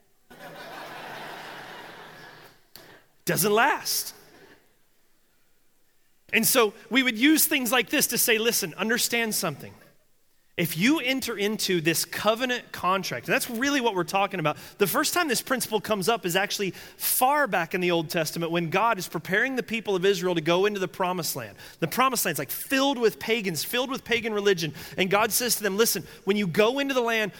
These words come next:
you are gonna eliminate your enemies and get rid of them. Do not enter into covenant with them." And the reason is he's going, "Look, you have two different people, two different purposes, two different goals,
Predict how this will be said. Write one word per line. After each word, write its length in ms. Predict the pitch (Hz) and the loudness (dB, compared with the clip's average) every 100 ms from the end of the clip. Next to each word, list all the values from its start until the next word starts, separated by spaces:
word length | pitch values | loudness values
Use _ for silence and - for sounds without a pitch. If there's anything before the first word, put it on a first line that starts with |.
| - | -2
you 160 | 214 | 0
are 60 | 240 | 2
gonna 220 | 208 196 | 4 4
eliminate 760 | 165 170 208 247 269 269 277 - | 2 2 2 2 0 0 -2 -2
your 180 | 220 | -2
enemies 440 | 208 202 214 214 214 | 0 0 2 0 0
and 260 | 175 180 | -2 -2
get 240 | 139 196 196 | 2 2 2
rid 420 | 175 170 190 262 | -2 0 2 4
of 140 | 240 156 | 2 2
them. 400 | 165 160 143 123 | -2 -2 -6 -4
Do 440 | 202 240 262 277 - - | 0 0 0 -2 -4 -6
not 440 | 185 214 233 233 - - | -2 0 2 0 -4 -6
enter 400 | 202 214 226 226 | 2 2 2 -2
into 540 | 240 196 214 - 247 247 | -2 0 0 -2 -4 -4
covenant 640 | - - 285 196 156 - | -4 0 0 2 0 -2
with 320 | 147 175 202 - | 4 4 4 0
them." 440 | 160 180 170 117 - - _ _ _ _ _ _ _ _ - | -2 0 0 -2 -12 -20 _ _ _ _ _ _ _ _ -4
And 100 | 170 | -2
the 60 | |
reason 440 | 180 247 294 233 180 | 0 2 4 2 0
is 140 | 165 | -2
he's 220 | 180 156 | -2 -2
going, 160 | 196 190 | -2 -2
"Look, 180 | 208 214 | -4 -4
you 100 | 226 | -4
have 120 | 131 - - | -4 -10 -10
two 180 | - 233 | -4 -2
different 280 | 285 277 214 | -2 -4 -4
people, 360 | 170 151 147 151 - - _ _ | -4 -4 -8 -10 -20 -20 _ _
two 200 | - 226 | -2 0
different 280 | 302 - 254 | 0 0 -6
purposes, 640 | - 151 139 139 139 135 - - _ _ | 0 -2 0 -6 -6 -8 -10 -18 _ _
two 260 | - 240 | 0 2
different 380 | 285 277 247 165 | 2 -2 -6 -4
goals, 580 | 123 151 147 139 143 - | 2 4 4 0 -6 -12